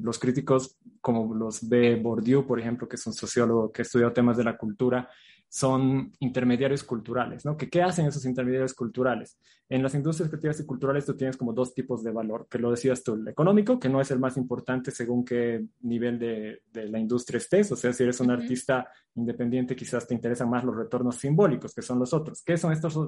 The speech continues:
Speaker 1: retornos simbólicos? Eh, prestigio, premios, eh, que tu obra se presente en, en festivales, certámenes, que te, eh, que enseñen tus obras en la academia, etcétera, ¿no? Entonces, eh, los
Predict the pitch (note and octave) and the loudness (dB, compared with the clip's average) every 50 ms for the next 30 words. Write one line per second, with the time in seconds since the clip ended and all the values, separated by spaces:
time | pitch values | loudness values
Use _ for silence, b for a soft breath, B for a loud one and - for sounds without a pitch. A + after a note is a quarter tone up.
0 | B2 B2 B2 - C3 C3 C3+ C3+ B2+ - B2 B2 B2+ D3 C3+ A2+ G#2 - - - | -2 -2 -2 -2 -2 -2 -2 -2 -2 -2 -2 0 2 2 0 0 -2 -8 -14 -20
1 | _ b b b b b b _ - A#2+ A#2 A#2 - A#2+ A#2+ - - C#3 C3 C3 | _ b b b b b b _ -4 -4 -4 -4 -4 -4 -4 -2 0 0 2 2
2 | C3 - - B2+ A#2+ A#2+ - B2+ B2+ B2+ B2+ B2+ B2+ B2 A#2+ A#2+ A#2 A#2+ A#2+ A2+ | 2 0 0 0 0 0 0 0 2 2 4 4 2 2 2 0 -2 -4 -6 -8
3 | - - A#2+ A2+ A2+ A2+ A2 - B2 A2+ - - B2 B2 B2 B2+ A#2+ A#2+ B2+ G#2+ | -6 -6 -4 -2 -2 -4 -4 -6 -8 -8 -4 0 0 2 4 2 2 0 -2 -6
4 | - A#2 - B2+ B2 B2 A#2+ A#2+ A#2 A2+ B2 B2 A#2 A#2 G#2+ - - A2+ - - | -6 -6 -2 -2 -2 0 0 -2 -2 -2 -2 -4 -4 -6 -6 -8 -10 -12 -8 -2
5 | A#2 B2 B2 A#2+ A#2+ A#2 - A#2+ A#2 - - B2+ B2+ B2+ B2 B2+ B2 B2 B2 - | 2 2 2 4 2 0 0 0 0 0 0 0 2 4 4 4 4 4 2 -2
6 | - A#2+ A2 - B2 A#2 A2+ A2+ A2+ - b b b b b b b b b b | -4 -6 -6 -4 -4 -2 -2 -4 -4 -8 b b b b b b b b b b
7 | - B2 B2 A#2+ A#2 A#2 A#2 A2+ A2+ A2 A#2+ - - - - - - - C3 B2 | -4 -2 -2 0 0 0 -2 -2 -2 -4 -6 -10 -10 -12 -12 -10 -2 2 2 2
8 | A#2+ - C3 C3 C3+ B2+ B2 C3 A#2+ - - B2+ A#2 B2+ B2 A#2+ - A2+ A2+ A2+ | 4 4 4 4 4 4 2 2 -2 0 0 0 0 0 0 -2 -2 -4 -4 -4
9 | G#2+ - A#2 A2+ B2 C3 C3 B2+ A2+ G#2+ - - A2 - - B2 B2+ D3+ E3 D#3 | -4 -4 -4 -2 0 0 0 0 -2 -4 -6 -10 -12 -12 -12 -6 -2 0 0 2
10 | D#3 C#3+ C#3 C#3+ D3+ D3 C#3 C#3+ - - b b b b b b b _ - A#2+ | 4 4 2 4 4 4 4 2 2 -4 b b b b b b b _ -2 0
11 | A#2+ A#2+ A#2+ A#2+ B2 B2 B2+ B2 B2+ B2+ B2 - - - | 0 2 2 0 0 0 0 2 2 2 0 -2 -6 -16